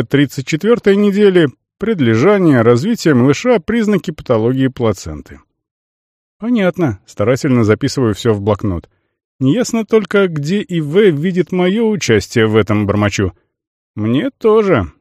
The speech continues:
чокается со мной чашкой Шаматов. «Но давай конструктивно.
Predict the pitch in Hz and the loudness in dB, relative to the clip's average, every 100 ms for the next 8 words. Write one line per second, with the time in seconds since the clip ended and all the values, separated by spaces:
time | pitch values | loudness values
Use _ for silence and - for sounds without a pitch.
0 | - 147 151 156 - 131 123 117 110 - | -4 -4 -2 -4 -2 -2 0 2 0 0
1 | 107 - 107 123 98 87 - - _ _ | -2 -2 -2 -2 -2 -4 -10 -20 _ _
2 | _ - 165 269 - 160 196 214 175 185 | _ -8 -4 -4 -2 0 2 2 0 -2
3 | - 170 - 95 73 69 | -2 -6 -6 -8 -8 -14